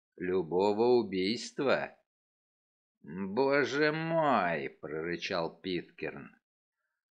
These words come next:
Он дрожал от бешенства и с трудом сдерживался. «Жаль, что я не пристрелил вас днем.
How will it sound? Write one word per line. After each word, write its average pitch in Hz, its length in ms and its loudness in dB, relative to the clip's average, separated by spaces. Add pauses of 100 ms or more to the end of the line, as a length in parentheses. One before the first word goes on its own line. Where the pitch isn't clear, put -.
Он 143 280 2
дрожал 147 500 6
от 123 180 6
бешенства 160 760 2
и 165 120 6
с 160 140 -2
трудом 127 540 4
сдерживался. 143 1200 0 (840)
«Жаль, 135 800 8
что - 280 2
я 170 280 10
не 175 120 2
пристрелил 170 720 6
вас 165 280 8
днем. 110 920 4